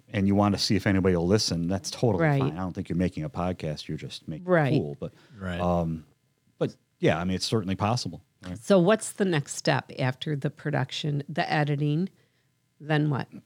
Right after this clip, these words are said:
Speaker 3: Distribution.
Speaker 1: <clears throat> Distribution.
Speaker 3: Yep.
Speaker 2: Okay.
Speaker 1: That's the, you know, I, you can't just build it and somebody will come. You have to have a strategy to let people know that it's there, reach the right audience,
Speaker 3: Mm-hmm.
Speaker 1: which you've defined earlier,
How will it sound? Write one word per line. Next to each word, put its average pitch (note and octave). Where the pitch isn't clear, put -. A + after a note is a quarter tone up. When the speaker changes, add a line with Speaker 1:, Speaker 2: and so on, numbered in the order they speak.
Speaker 3:
Distribution. A2
Speaker 1:
<clears throat> -
Distribution. G2
Speaker 3:
Yep. -
Speaker 2:
Okay. C#3+
Speaker 1:
That's -
the, F2+
you E2
know, E2+
I, F2
you F#2
can't -
just -
build G#2
it G2+
and F#2
somebody G2
will F#2+
come. F2+
You D#2+
have F2
to F#2
have E2+
a E2+
strategy F2
to E2+
let E2+
people F2+
know F2
that F#2
it's -
there, E2+
reach F#2+
the G3+
right G2
audience, E2
Speaker 3:
Mm-hmm. E2
Speaker 1:
which A#2+
you've G#2+
defined A2+
earlier, F#2+